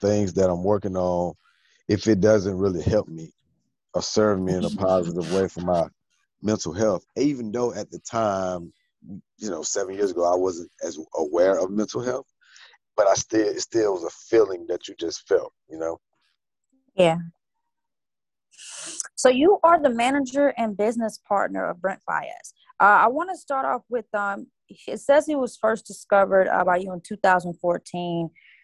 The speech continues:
Speaker 2: um, in a Harris Teeter grocery store deli.
Speaker 1: Yeah, well, that's where he was working at. I, I actually
Speaker 2: Oh, okay.
Speaker 1: discovered him on SoundCloud. But at the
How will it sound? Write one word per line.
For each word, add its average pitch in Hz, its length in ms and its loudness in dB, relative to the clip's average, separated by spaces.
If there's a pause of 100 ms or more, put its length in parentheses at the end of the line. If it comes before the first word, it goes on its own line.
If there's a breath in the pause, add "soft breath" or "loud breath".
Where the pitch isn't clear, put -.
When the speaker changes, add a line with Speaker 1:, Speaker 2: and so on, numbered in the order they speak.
(300 soft breath)
Speaker 2:
um, 175 260 6
in 170 60 8
a - 40 6
Harris 196 280 8
Teeter 190 180 4
grocery 185 400 2
store 254 380 -2 (280)
deli. 262 380 0 (1040 soft breath)
Speaker 1:
Yeah, 113 200 6
well, 104 420 4
that's 123 240 2
where 143 120 2
he 147 80 4
was 101 200 -2
working 90 440 0
at. 76 140 -8 (140)
I, 107 320 0 (180)
I 110 40 0
actually 120 220 2
Speaker 2:
Oh, 240 140 4 (200)
okay. - 60 -6
Speaker 1:
discovered 107 240 -8
him 98 180 0
on 92 160 0
SoundCloud. 95 540 -2 (840)
But 95 120 2
at 107 120 4
the - 80 -2